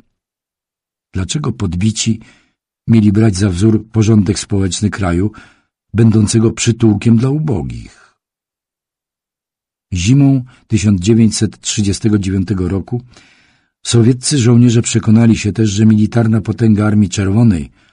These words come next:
o której nieustannie mówiła propaganda reżimowa, była absolutną nieprawdą. Kiedy w listopadzie tysiąc dziewięćset trzydziestego dziewiątego roku Stalin wydał swoim generałom rozkaz zaatakowania Finlandii,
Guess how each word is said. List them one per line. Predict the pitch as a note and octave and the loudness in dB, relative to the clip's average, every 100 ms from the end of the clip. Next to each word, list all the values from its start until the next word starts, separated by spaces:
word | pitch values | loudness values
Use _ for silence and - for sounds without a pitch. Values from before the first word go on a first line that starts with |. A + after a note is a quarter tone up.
| _ | _
o | G2+ | -10
której | E2+ A2+ A2 | -4 0 2
nieustannie | G#2 F#2 - A2 G#2 G2 | 2 -2 -2 2 2 2
mówiła | F#2+ G2 G2+ | -2 -4 -4
propaganda | F2+ G#2 F2 G2 G#2 G2+ F#2+ | -6 -6 -4 -2 -2 -2 -2
reżimowa, | F2+ E2 F2+ G#2+ F#2+ F2 _ _ _ _ _ - | -6 -4 -2 -2 -4 -10 _ _ _ _ _ -2
była | G#2+ G#2+ G2+ | 0 0 -2
absolutną | G2 - A2 A2 B2 A2+ A#2 | -8 -2 2 2 2 2 4
nieprawdą. | A2+ G#2+ A2 F2 C2 A#1 G1+ D2 - _ _ _ _ _ _ _ _ _ _ _ _ _ | 4 2 -4 -6 -8 -12 -14 -18 -20 _ _ _ _ _ _ _ _ _ _ _ _ _
Kiedy | A#2 G#2 A2+ | 0 4 2
w | F2 | 2
listopadzie | G#2 - A2 G2 B2 A#2+ | -2 -2 -2 0 0 0
tysiąc | A2+ G#2+ G#2 F#2 | -2 -2 -2 -2
dziewięćset | F2 A2+ G#2+ - F#2+ - | 0 2 2 0 -8 -6
trzydziestego | - F#2+ F#2+ - A2 | -6 -4 -4 -2 -2
dziewiątego | G2+ G2 F2 G#2 G2 | 0 -2 -2 -4 -2
roku | G#2+ - C#2+ - _ _ _ _ _ | -4 -4 -14 -14 _ _ _ _ _
Stalin | - - A#2 A#2 A#2 G#2 | -10 -2 2 4 4 2
wydał | A2 A#2 A2 | 0 2 0
swoim | - A2+ G#2+ | 0 2 2
generałom | F#2+ G#2 G2+ A2+ A2 G2 | 2 2 2 2 2 2
rozkaz | A2 - A2 | 0 0 -4
zaatakowania | F2 G#2 F#2 F#2+ G#2 G#2+ G#2 | -2 -2 -4 -4 -2 0 0
Finlandii, | F2+ F#2 G2 G#2+ G#2 A2 | 0 -2 0 2 2 0